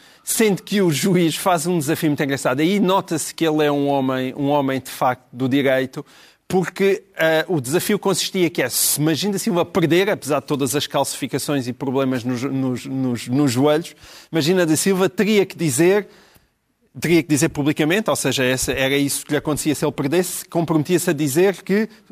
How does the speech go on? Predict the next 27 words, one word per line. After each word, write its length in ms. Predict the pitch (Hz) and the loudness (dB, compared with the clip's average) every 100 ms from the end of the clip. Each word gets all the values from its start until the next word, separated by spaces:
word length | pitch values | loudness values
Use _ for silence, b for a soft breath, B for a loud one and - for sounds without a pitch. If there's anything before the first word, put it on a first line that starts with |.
| - _ | -20 _
que 100 | - | 0
era 140 | 180 156 | 2 4
um 100 | 165 | 4
idiota, 400 | 143 156 202 202 | 4 4 2 2
um 80 | 175 | -2
fantoche 540 | 190 156 180 202 - | 0 0 2 2 0
e 20 | |
um 60 | 170 | 0
pau 180 | 202 196 | 2 2
mandado 340 | 175 175 175 | 2 2 2
do 80 | 165 | 0
governo. 440 | 123 131 113 107 B B B | 0 -2 -4 -8 B B B
Mas 180 | 156 165 | -2 0
e 60 | 180 | 0
depois 320 | - 214 202 | 2 2 2
o 60 | 202 | 0
juiz 160 | 196 | 0
acrescentava, 500 | 233 - 208 170 120 b b | -2 0 0 0 -2 b b
"Eu 120 | 208 | 2
não 100 | 269 | 4
estou 180 | 262 262 | 4 2
a 20 | |
dizer 180 | 208 220 | 2 0
que 120 | 262 | 0
ele 120 | 269 269 | 0 2
é 60 | |
isso 440 | 240 170 - - | 0 -2 -6 -14